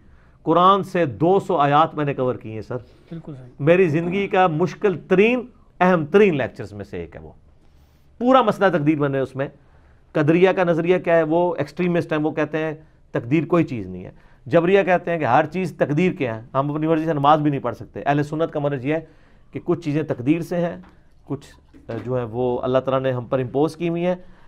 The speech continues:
Speaker 1: लेकिन इम्पोज का मतलब है कि हम उन, उन्हीं गिवन सर्कमस्टांसेस के अंदर हमने बेस्ट परफॉर्म करना है।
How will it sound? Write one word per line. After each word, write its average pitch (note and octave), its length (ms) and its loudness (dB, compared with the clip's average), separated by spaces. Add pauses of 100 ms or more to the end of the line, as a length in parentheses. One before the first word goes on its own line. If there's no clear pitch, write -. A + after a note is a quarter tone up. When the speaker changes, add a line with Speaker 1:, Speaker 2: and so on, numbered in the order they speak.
Speaker 1:
लेकिन D#3 140 0
इम्पोज E3+ 280 2
का F#3 100 -2
मतलब F3 240 2
है G3 60 4
कि G3 60 4
हम F3 160 0
उन, E3 240 -4
उन्हीं G3+ 240 2
गिवन F#3 260 2
सर्कमस्टांसेस D3+ 760 -2
के D#3 120 -4
अंदर D3 260 0
हमने C#3+ 260 -4
बेस्ट D3 300 0
परफॉर्म A#2 420 -6
करना F2+ 280 -16
है। - 80 -20